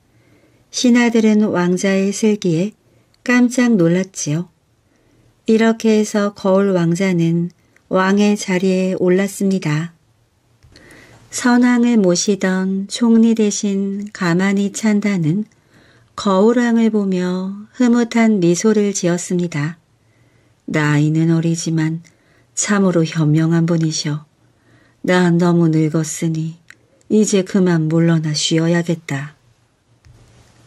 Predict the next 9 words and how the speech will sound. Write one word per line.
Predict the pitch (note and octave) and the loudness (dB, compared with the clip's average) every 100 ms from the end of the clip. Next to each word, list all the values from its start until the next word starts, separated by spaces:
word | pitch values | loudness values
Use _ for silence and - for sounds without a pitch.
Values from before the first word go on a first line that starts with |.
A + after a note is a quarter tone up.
| _ _ | _ _
가만히 | - G#3+ G#3+ A3 A3 A3+ | -4 0 4 4 4 2
찬다는 | A3+ A3+ A3 G#3+ G3+ F#3+ F#3 F#3+ F#3+ G3 - | 0 0 0 0 -4 -4 -4 -4 -6 -10 -14
벼슬에서 | - G3 F#3 - A3 A3 G#3+ G#3 | -4 0 0 2 2 2 0 0
물러나 | F3 E3+ F3+ E3 D3 G#3 - _ _ _ _ _ | 2 0 0 -2 -2 -4 -10 _ _ _ _ _
시골로 | - B3 B3 A#3 A3+ A3+ A3+ A3+ A3 A3+ | -2 0 4 4 4 4 2 2 -2 -6
이사를 | E3+ F#3 F#3 A3 E3 E3 | -2 -2 0 -2 0 -2
하였습니다. | F3+ F3+ F3 F3+ E3+ E3 D3 D3+ E3+ _ _ _ _ _ _ _ _ | -2 -4 -4 -2 -2 0 -2 -4 -8 _ _ _ _ _ _ _ _
농사를 | G#3 G#3+ A3 A3 G#3+ G#3+ | 0 2 2 2 2 2
지으며 | G#3 G3 F#3+ F#3 F3+ F#3 F#3 F#3+ | 0 -2 0 0 -2 -2 -4 -8